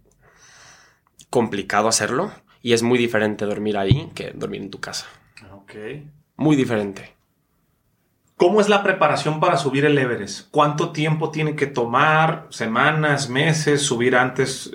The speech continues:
Speaker 2: X tipo de montañas? Platícame de la preparación.
Speaker 1: Para todas las personas es diferente.
Speaker 2: Sí.
Speaker 1: Yo creo firmemente, ahorita tocamos ese tema de, del poder que hace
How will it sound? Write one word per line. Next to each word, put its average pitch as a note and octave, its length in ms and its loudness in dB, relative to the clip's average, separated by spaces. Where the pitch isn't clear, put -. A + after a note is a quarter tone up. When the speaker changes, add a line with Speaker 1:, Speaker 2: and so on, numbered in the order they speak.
Speaker 2:
X A#2+ 440 -4
tipo B2 260 0
de A#2+ 60 2
montañas? D3 720 0
Platícame C#3 540 -2
de C3+ 40 2
la A#2 120 0
preparación. G2+ 680 -4
Speaker 1:
Para B2 240 2
todas E3 200 6
las D#3+ 140 0
personas B2+ 360 2
es B2 60 0
diferente. A#2+ 520 -2
Speaker 2:
Sí. A#2 380 -12
Speaker 1:
Yo A#2 460 0
creo B2+ 240 2
firmemente, C#3+ 1160 2
ahorita A2 500 -2
tocamos A#2 460 -2
ese A2+ 80 -6
tema A2+ 480 -2
de, G#2+ 640 2
del A2 400 0
poder B2 380 2
que C#3+ 100 4
hace C3+ 540 2